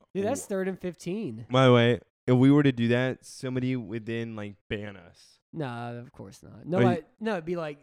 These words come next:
Speaker 2: They'd
Speaker 1: no
Speaker 2: be like, "Dude, he's riding a unicycle. You know what that means, right?"
Speaker 1: It's 'cause he's Vietnamese.
Speaker 2: 'Cause he's Vietnamese. Is that what you're trying to imply?
Speaker 1: Yes.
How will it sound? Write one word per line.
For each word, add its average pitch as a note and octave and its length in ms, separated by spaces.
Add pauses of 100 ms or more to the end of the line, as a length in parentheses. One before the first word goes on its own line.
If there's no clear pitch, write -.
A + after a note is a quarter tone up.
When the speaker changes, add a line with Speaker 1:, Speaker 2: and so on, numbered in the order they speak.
Speaker 2:
They'd E3 160
Speaker 1:
no F3 60
Speaker 2:
be G3+ 100
like, F3 180
"Dude, F3 240
he's D#3 280
riding B2+ 320
a A#2 100
unicycle. G#2 760
You A#2 100
know C#3+ 60
what C3 180
that A2 240
means, G2 260
right?" G2 400 (800)
Speaker 1:
It's D3 140
'cause E3 160
he's D3 160
Vietnamese. C3+ 640
Speaker 2:
'Cause F3 160
he's C#3+ 160
Vietnamese. B2+ 880 (340)
Is C3 140
that D#3 220
what G3 100
you're A3 140
trying A3 340
to A3+ 120
imply? A#3 520 (840)
Speaker 1:
Yes. C#3+ 520